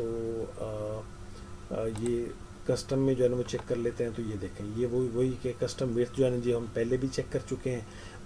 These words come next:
उसी के फीचर्स जो है ना वो ये इसमें यहाँ पे भी आ गए हैं कि बारह सौ है। और फीचर्ड image जो है ना वो, अ, बिल्कुल होनी चाहिए, title image भी जो है ना वो होनी चाहिए। जैसा कि for example हम इसको read करते हैं तो इसका जो है वो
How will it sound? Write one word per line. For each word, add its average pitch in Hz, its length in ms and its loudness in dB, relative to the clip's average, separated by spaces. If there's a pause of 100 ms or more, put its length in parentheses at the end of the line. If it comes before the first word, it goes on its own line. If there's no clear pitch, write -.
उसी 160 180 2
के 147 120 6
फीचर्स 135 340 4
जो 131 120 4
है 127 80 6
ना 127 80 4
वो 127 280 4 (160)
ये 123 120 -2
इसमें 123 280 -2
यहाँ 113 280 -2
पे 127 100 -4
भी 123 140 2
आ 110 120 4
गए 110 120 0
हैं 117 140 -2
कि 123 80 0
बारह 110 300 2
सौ 127 180 0
है। 123 140 2 (440)
और 113 460 6
फीचर्ड 123 420 4
image 127 260 6
जो 120 200 4
है 120 80 4
ना 117 140 0
वो, 117 320 2 (440)
अ, 117 220 2
बिल्कुल 110 380 0
होनी 120 260 4
चाहिए, 123 380 2
title 113 340 2
image 117 240 2
भी 113 120 -2
जो 123 140 2
है 123 60 4
ना 127 80 2
वो 127 120 2
होनी 113 140 2
चाहिए। 117 240 0
जैसा 113 260 0
कि 113 120 -4
for 110 140 -4
example 107 380 -4
हम 110 140 -2
इसको 107 220 -6
read 107 180 -2
करते - 320 -2
हैं 123 180 -2 (460)
तो 117 280 8 (960)
इसका 127 260 2
जो 117 140 0
है 117 160 0
वो 113 340 -2